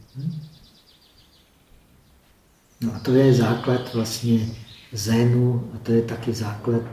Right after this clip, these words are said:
ty, eh, trochu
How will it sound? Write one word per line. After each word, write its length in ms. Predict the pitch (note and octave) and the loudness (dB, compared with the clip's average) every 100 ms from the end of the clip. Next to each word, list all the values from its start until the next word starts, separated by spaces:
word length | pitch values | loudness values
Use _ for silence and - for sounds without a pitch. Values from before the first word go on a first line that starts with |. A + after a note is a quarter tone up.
| - - | -16 -8
ty, 260 | A2 A2 G#2+ - - - - - - - - - _ _ _ - _ _ _ _ - - _ A2 | -4 -4 -8 -14 -18 -18 -20 -20 -20 -20 -20 -20 _ _ _ -20 _ _ _ _ -20 -20 _ -16
eh, 60 | A2 G2 | -14 -14
trochu 480 | - G#2+ - - A#2 | -12 -10 -10 -8 -8